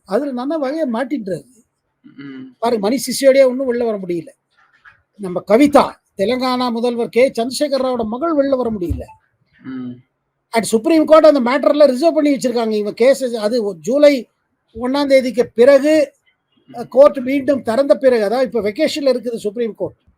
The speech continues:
Speaker 1: அதுக்கு பிறகுதான் அது தெரிய வரும்.
Speaker 2: இப்போ டி கே சிவகுமாரை பாத்தீங்கன்னா, கார்கே அவர் வந்து டெல்லியிலே தங்கியிருக்க சொல்லி இருப்பதாக ஒரு தகவலா வந்திருக்கு சார். உண்மைதானா சார் அது?
Speaker 1: இல்லைங்க, எங்கெல்லாம் உங்களுக்கு யாராவது ஏ பி எஸ் உடைக்கணும், கட்சி இது பண்ணணும், அதுக்கெல்லாம் அவர் தான் வராரு.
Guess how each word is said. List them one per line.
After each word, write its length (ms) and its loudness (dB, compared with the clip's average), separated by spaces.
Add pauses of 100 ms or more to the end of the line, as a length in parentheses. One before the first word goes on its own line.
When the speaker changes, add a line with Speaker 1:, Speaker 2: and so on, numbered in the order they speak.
(300)
Speaker 1:
அதுக்கு 260 -4
பிறகுதான் 360 6
அது 100 4
தெரிய 280 0
வரும். 200 -12 (760)
Speaker 2:
இப்போ 340 -2
டி 140 0
கே 160 6
சிவகுமாரை 460 0
பாத்தீங்கன்னா, 420 0
கார்கே 340 2
அவர் 120 0
வந்து 220 -4
டெல்லியிலே 400 -2
தங்கியிருக்க 360 -4
சொல்லி 520 -6
இருப்பதாக 380 -4
ஒரு 160 -6
தகவலா 300 -2
வந்திருக்கு 320 -8
சார். 120 -4
உண்மைதானா 400 -4
சார் 100 -16
அது? 400 -16 (1400)
Speaker 1:
இல்லைங்க, 280 -2 (120)
எங்கெல்லாம் 540 0
உங்களுக்கு 460 -4 (1000)
யாராவது 420 -4
ஏ 80 -2
பி 160 -10
எஸ் 100 -6
உடைக்கணும், 600 -4
கட்சி 280 -8
இது 220 -6
பண்ணணும், 360 -8
அதுக்கெல்லாம் 440 -4
அவர் 200 -6
தான் 160 -4
வராரு. 280 -4